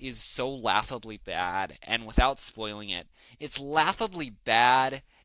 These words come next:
and it's, like, with the writer's strike and all the conversations around A I and all the conversations around art and likeness and all of that, the, the third act is, like,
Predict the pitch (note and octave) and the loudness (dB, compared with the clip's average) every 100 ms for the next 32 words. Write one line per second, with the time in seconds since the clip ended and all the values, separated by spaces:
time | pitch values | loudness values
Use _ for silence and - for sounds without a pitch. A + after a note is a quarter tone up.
0 | _ - C#3+ C3+ C3 - - C#3 C3 - | _ -4 -2 0 -2 -4 -2 -2 -4 -4
1 | C#3 - C3+ C#3+ F3+ F3 - F3 D#3+ A#2 | -6 -6 -4 4 4 4 2 4 4 0
2 | A2+ D#3+ E3 E3+ C#3+ D#3+ D3+ C#3+ C#3 C3 | 2 2 2 0 -2 -6 -6 -6 -4 -4
3 | G#2 C3+ C3+ A#2 A#2+ B2 A#2 - B2+ E3 | -2 0 4 4 4 2 -4 -2 2 2
4 | E3 E3+ D#3 C#3+ D3+ D3+ C3 B2+ A2 - | 0 -2 -2 -2 -4 -4 -2 -2 -2 4
5 | A2+ B2+ - - - - - A2+ G#2+ G#2+ | 4 4 0 -8 -8 -20 -12 -12 -10 0
6 | A#2 B2 C3 B2 B2 - - _ - - | 0 0 -6 -8 -6 -6 -8 _ -20 -16
7 | - C#3+ D3+ B2 B2 A#2 A2 - _ _ | -2 0 0 -4 2 4 4 0 _ _
8 | _ _ _ _ C3 C#3+ C#3 C3+ B2 C3 | _ _ _ _ -6 -2 0 -2 -8 -10
9 | - F3 E3 C3+ C#3+ C#3+ B2 A#2 | -6 0 6 8 6 0 -4 -4